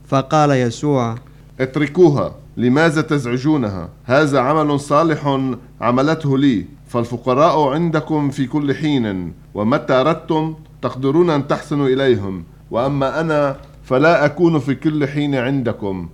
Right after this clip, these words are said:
Speaker 2: وهذه المرأة عملت ما تقدر عليه، فسكبت الطيب على جسدي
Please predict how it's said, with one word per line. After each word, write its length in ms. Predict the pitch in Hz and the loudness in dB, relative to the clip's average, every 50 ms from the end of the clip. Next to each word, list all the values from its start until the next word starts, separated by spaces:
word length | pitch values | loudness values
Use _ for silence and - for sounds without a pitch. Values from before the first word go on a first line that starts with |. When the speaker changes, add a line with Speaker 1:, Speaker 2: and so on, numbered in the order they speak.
| - - - - - 98 | -18 -20 -20 -16 -8 -4
Speaker 2:
وهذه 380 | 101 113 131 143 143 139 143 | -2 0 2 2 2 2 0
المرأة 720 | 135 127 139 156 170 175 147 147 143 - 143 139 135 123 120 - - - - - - | 0 2 4 4 2 2 2 -2 -4 -2 -4 -2 -2 -2 -4 -6 -14 -20 -20 -12 -4
عملت 480 | - 113 151 165 170 156 151 139 - 139 | 0 0 2 2 2 2 0 0 0 0
ما 100 | 135 127 | -2 0
تقدر 420 | - 170 160 - 147 151 139 135 | 0 0 -2 0 2 2 2 4
عليه، 480 | 117 120 127 135 135 131 110 92 85 - - - - | 4 2 4 4 4 2 2 0 -4 -8 -16 -14 -6
فسكبت 680 | - 117 117 - 175 170 170 - 165 151 147 143 143 | -6 -6 -2 0 0 0 0 0 0 0 0 0 -2
الطيب 400 | 143 120 - - 165 170 170 147 | -4 -8 -4 0 2 2 2 4
على 300 | 143 135 127 139 143 139 | 4 4 4 4 2 2
جسدي 680 | 131 127 147 139 - 160 139 131 139 135 131 131 117 120 | 0 0 -2 -2 -2 -2 -2 0 0 0 0 0 -2 -4